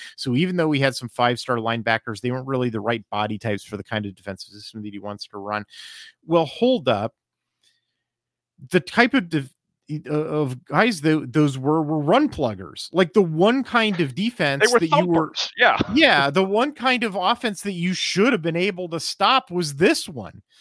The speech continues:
Speaker 1: Like, it may have been the wrong thing for what he wanted to do, but, like, you should have been able to stop the Beavs. And the fact that they totally fell apart, you know? And then, like,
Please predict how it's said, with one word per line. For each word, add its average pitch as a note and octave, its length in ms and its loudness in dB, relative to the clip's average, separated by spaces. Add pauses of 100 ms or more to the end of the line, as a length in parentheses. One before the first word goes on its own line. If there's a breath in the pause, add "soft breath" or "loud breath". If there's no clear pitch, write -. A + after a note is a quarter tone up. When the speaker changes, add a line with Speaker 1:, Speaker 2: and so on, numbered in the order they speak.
(240 soft breath)
Speaker 1:
Like, F3+ 320 0
it G3 100 4
may F#3+ 200 4
have B3+ 100 0
been F#3 220 2
the F3 60 0
wrong E3 440 -2
thing F#3+ 260 -6
for E3+ 180 -6
what E3 180 -2
he D#3+ 100 -4
wanted D#3 460 -4
to B2+ 100 -4
do, C#3+ 580 0
but, E3 160 -2
like, D#3 380 -2
you E3+ 140 -2
should G3+ 260 0
have A3 100 -4
been D#3+ 140 -4
able C#3+ 240 -6
to C3+ 80 -8
stop - 420 -6
the A#2 60 -14
Beavs. F3+ 560 -6
And C3+ 80 -8
the B2+ 40 -8
fact F#3 280 -6
that B2+ 140 -14
they A#2+ 100 -10
totally C#3 420 -8
fell G2 240 -10
apart, D#3 440 -8 (440 loud breath)
you C3 160 -8
know? B2 340 -6 (640 soft breath)
And E3 140 -2
then, G3 160 -2
like, B2 420 -2